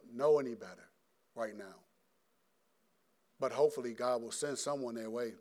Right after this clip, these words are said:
that will tell them about Jesus and flip the script. Last week, I received a, a Facebook inbox from, um,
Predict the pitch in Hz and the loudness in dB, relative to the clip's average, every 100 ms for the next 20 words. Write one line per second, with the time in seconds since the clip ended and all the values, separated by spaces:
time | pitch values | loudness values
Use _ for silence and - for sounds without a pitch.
0 | - _ _ _ _ _ _ _ _ _ | -20 _ _ _ _ _ _ _ _ _
1 | _ _ 120 120 113 135 131 123 117 113 | _ _ -2 -2 -2 0 2 0 -2 -4
2 | 110 113 104 113 123 110 95 - - _ | -4 -6 -6 -8 -8 -10 -14 -18 -18 _
3 | _ _ _ _ _ _ _ _ _ - | _ _ _ _ _ _ _ _ _ -20
4 | - 127 123 113 101 - _ - - 135 | 0 2 2 0 -8 -20 _ -20 -4 -4
5 | 123 117 - - 107 - - _ _ _ | -4 -8 -8 -8 -8 -10 -20 _ _ _
6 | _ _ _ _ _ _ _ _ _ _ | _ _ _ _ _ _ _ _ _ _
7 | _ 131 147 139 151 156 143 135 123 143 | _ 6 6 6 0 4 4 4 0 -2
8 | 127 123 - - - 117 139 143 131 123 | 0 0 -2 -18 -16 -6 0 0 2 0
9 | 127 131 123 113 - - 123 117 110 - | 0 2 2 0 -6 -4 -2 -2 -6 -12
10 | _ _ _ - 110 110 104 92 | _ _ _ -12 -8 -8 -10 -16